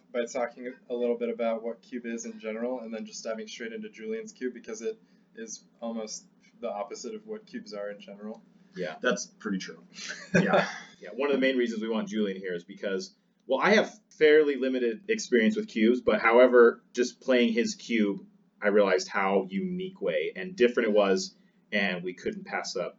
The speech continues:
Speaker 2: having him in here to talk about it. So.
Speaker 1: Yes. Yeah, I'll give a little bit of an intro to just cubes in general, I think. So cubes are, rather than booster draft, you have a person who designs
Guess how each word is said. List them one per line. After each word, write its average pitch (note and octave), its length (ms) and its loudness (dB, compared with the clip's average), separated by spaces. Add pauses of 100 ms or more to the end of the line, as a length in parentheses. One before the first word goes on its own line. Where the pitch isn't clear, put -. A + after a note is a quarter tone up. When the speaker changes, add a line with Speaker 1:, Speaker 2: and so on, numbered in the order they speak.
(140)
Speaker 2:
having F2 360 -10
him E2+ 180 -16
in E2 80 -16
here D#2+ 160 -14
to D2+ 40 -18
talk - 280 -16
about - 180 -14
it. - 60 -18 (180)
So. A2+ 180 -8
Speaker 1:
Yes. - 360 2 (580)
Yeah, C3 280 4 (120)
I'll C3+ 120 0
give D3+ 180 0
a D3 40 2
little C3 240 -2
bit C3+ 220 -6
of A2+ 140 -14
an A#2 80 -4
intro A#2+ 240 -6
to A2+ 100 -8
just - 320 -16
cubes A2+ 180 -18
in G#2+ 140 -10
general, G#2 320 -10
I G#2+ 80 -10
think. A#2+ 320 -14 (280)
So A2+ 480 0 (200)
cubes D3 400 -4
are, B2 440 2 (180)
rather B2+ 300 -4
than A#2+ 180 -2
booster A#2 340 -8
draft, B2 500 -2
you A2+ 140 -12
have A2+ 220 -6
a - 40 -16
person B2+ 540 -10 (400)
who A2+ 220 -4
designs A2 840 -8